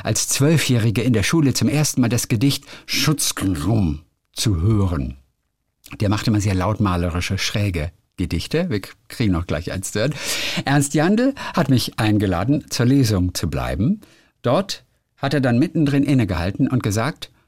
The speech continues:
das folgende Gedicht ist für ein zwölfjähriges Mädchen, das weiß, dass es gemeint ist. Und dann las er Schutzgrimm.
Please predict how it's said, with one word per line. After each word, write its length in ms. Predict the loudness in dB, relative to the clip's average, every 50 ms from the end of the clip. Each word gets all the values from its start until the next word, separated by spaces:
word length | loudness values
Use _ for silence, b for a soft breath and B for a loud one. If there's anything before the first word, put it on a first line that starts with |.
| _ _ _ _ _ _
das 140 | -2 -2 0
folgende 360 | 0 2 2 2 2 2 2
Gedicht 460 | 0 0 0 2 2 0 0 -2 -4 -6
ist 200 | -6 -6 -4 -4
für 100 | -2 -2
ein 120 | -2 -2
zwölfjähriges 800 | -2 0 0 0 0 0 0 0 0 0 0 0 -2 -2 -2 0
Mädchen, 520 | 0 0 0 0 -2 -4 -4 -2 0 0
das 200 | 0 0 -2 -2
weiß, 320 | -2 -2 -2 -2 -4 -6 -6
dass 160 | -6 -6 -6
es 120 | -6 -6
gemeint 440 | -2 -2 0 0 -2 -4 -8 -10 -14 -14
ist. 260 | -16 -16 -16 -18 _ _ _ _ _ _ _ _ _ _ _ _ _ _ _ _ _ _ _ _ _ _ _ _
Und 140 | -2 0 2 2
dann 180 | 4 4 4
las 300 | 4 4 2 0 0 0
er 220 | -2 -2 -2 -4 -6 b b b b b b b b
Schutzgrimm. 1080 | b -6 -4 -2 0 0 0 0 0 -2 -4 -4 -4 -6 -4 -4 -2 -2 -2 -2 -4